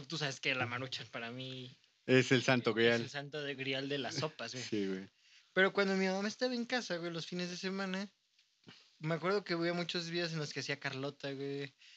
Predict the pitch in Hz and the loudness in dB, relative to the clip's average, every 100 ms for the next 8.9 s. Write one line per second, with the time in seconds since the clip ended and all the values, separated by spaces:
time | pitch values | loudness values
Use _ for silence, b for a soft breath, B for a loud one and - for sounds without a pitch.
0 | b - 131 135 135 - 139 143 127 139 | b -14 -8 -6 -6 -4 0 0 0 0
1 | 139 143 139 143 143 143 - b b _ | 0 2 4 4 2 -6 -10 b b _
2 | 147 127 - 135 143 127 123 131 131 - | -8 -8 -6 -8 -6 -6 -6 -8 -12 -10
3 | 139 131 135 135 131 113 107 151 147 147 | -8 -6 -8 -10 -2 0 2 2 -2 0
4 | 139 151 175 170 170 160 123 139 131 135 | -2 0 -2 0 -2 -2 -6 -6 -6 -8
5 | 147 - - - - - 139 139 139 147 | -10 -12 -14 -20 -14 -4 -2 -2 -2 -2
6 | 147 - 156 156 143 135 131 147 135 131 | -4 -4 -2 -2 -2 0 0 0 -2 -4
7 | - 127 131 131 175 196 196 165 110 113 | -6 -4 -2 2 4 6 8 8 8 2
8 | - _ - 127 123 147 151 120 | -2 _ 6 8 10 10 8 6